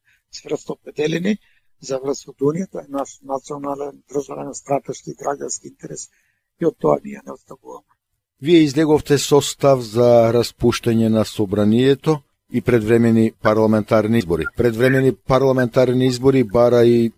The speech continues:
Speaker 2: најголемата опозицијска партија во Македонија, В М Р О Д П М Н.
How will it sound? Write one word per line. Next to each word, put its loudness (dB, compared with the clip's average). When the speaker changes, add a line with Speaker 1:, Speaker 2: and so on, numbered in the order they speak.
Speaker 2:
најголемата 2
опозицијска -6
партија -2
во -2
Македонија, 0
В 0
М 0
Р 0
О 0
Д 0
П -4
М -2
Н. -6